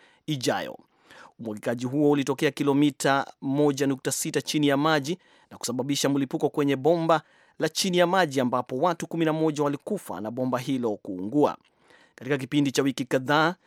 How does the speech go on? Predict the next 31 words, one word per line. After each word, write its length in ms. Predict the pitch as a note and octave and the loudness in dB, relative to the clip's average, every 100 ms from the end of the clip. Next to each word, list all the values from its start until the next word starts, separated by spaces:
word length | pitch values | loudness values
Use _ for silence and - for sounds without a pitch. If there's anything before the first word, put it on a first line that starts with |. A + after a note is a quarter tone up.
| _ | _
zaidi 400 | - A#2 C3 C3+ | -8 -2 0 2
ya 60 | C3+ | 2
mapipa 480 | C3 - D3+ - C#3 | 0 0 -4 0 0
milioni 580 | C#3 C3+ C#3+ D3 C#3+ C3+ | 2 2 4 6 4 2
tatu 320 | D#3+ C#3 D3 | 0 0 0
ya 60 | |
mafuta 680 | C#3 C3+ - D#3 - D#3 F3 - | 0 -2 -4 -6 -2 0 0 -2
yalitawanyika 680 | - C#2 F#2+ C3 B2+ C#3+ C#3 | -14 -12 -6 -4 0 0 -2
kwenye 220 | C#3+ C3+ | -2 -2
Ghuba 260 | C3 C#3+ C#3 | -2 0 2
hiyo 300 | D3 D3+ C#3 _ _ _ _ - | 4 4 2 _ _ _ _ -2
kabla 420 | E3 F#3+ F#3+ F#3 | -2 2 4 6
ya 120 | F#3 | 4
mamlaka 400 | F3+ F3+ E3+ D#3+ | 2 2 0 0
kudhibiti 460 | - D3+ D3 C3+ C3 | -4 -4 -4 -4 -6
hali. 500 | - B2 F#2+ D#2 - _ _ - - - | -4 -4 -4 -10 -16 _ _ -20 -20 -16
Mapema 400 | - - D3 C#3+ | -8 0 2 4
mwaka 260 | C#3 C3 C#3 | 2 0 0
huu, 380 | D#3+ D#3+ G3 - | 2 2 2 -4
jaji 420 | C3+ C#3+ C#3 C3 | -6 0 0 0
wa 60 | C3+ | 0
Marekani 680 | C3 B2+ D3 C#3 C#3+ F#3 - _ _ - | 0 -2 0 2 2 0 -6 _ _ -8
huko 260 | C#3+ - C3 | -6 -2 0
New 180 | C#3 C#3+ | 2 2
Orleans, 400 | E3 E3 E3 F#3 | 2 4 2 -2
karibu 380 | - D#3 D#3+ D3 | -2 0 0 0
na 100 | C#3 | 0
eneo 240 | C3+ C#3+ C#3 | 2 2 2
ambako 360 | C3 C#3 - | 2 0 -2
mafuta 380 | C3 - C#3+ C#3 | -6 -6 -4 -2
yalimwagika, 560 | C3 B2+ C3+ - F#3 | 0 0 -2 0 -2